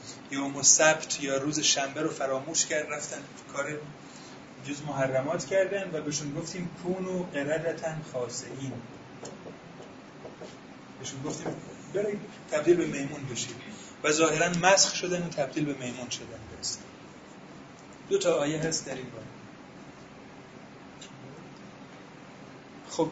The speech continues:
مسخ به این معناست. بعدی فسخ هست، یعنی ورود در بدن گیاهان، نباتات. و آخریش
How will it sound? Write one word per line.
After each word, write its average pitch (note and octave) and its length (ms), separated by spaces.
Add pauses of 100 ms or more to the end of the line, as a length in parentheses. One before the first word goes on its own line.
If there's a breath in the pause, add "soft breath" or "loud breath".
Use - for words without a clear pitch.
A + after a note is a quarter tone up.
(100)
مسخ F#3 400
به D#3+ 120
این F#3 160
معناست. C#3 580 (760)
بعدی G3 360
فسخ - 600
هست، - 680
یعنی D3+ 240
ورود D3+ 520
در D3+ 140
بدن D3 680 (300)
گیاهان، B2 500 (840)
نباتات. B2 640 (4000 loud breath)
و D#3+ 40
آخریش E3+ 560